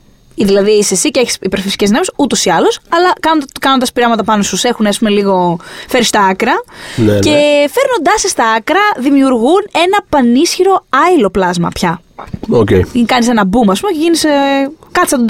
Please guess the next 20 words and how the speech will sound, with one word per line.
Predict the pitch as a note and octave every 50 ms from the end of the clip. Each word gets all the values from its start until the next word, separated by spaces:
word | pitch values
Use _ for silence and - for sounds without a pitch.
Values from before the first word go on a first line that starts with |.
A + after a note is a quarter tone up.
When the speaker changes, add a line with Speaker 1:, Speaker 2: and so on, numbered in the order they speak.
| C4+ B3
Speaker 1:
Dr. | -
Manhattan | C4 B3 B3 A#3 - C4+ A#3+ C4+
στο | B3 -
πιο | B3 - A#3 G3+
άειλο. | F3+ D#3 - D#3+
Speaker 2:
Είναι | D3+ B2+ A#2+ A#2 A2+ - - -
αρκετές | - A#2+ B2 A#2+ C3 A#2+
φορές | - - A#2+ B2+ B2+ -
που | - B2 A#2 A2+ A2 - - - - _ _ _ _ - - - _ _
Speaker 1:
Είσαι | - C4 - C4+
κοντά | - B3+ B3
σε | A#3+
Speaker 2:
νιώθω | A3+ A3 F#3+
Speaker 1:
αυτό. | F#3 F3 -
Speaker 2:
αρκετά | - - G#2
κοντά | - G2+ G2
Speaker 1:
Ναι, | - B3
Speaker 2:
σε | G#3
Speaker 1:
έτσι. | - - G2+
Speaker 2:
αυτό. | F#2 -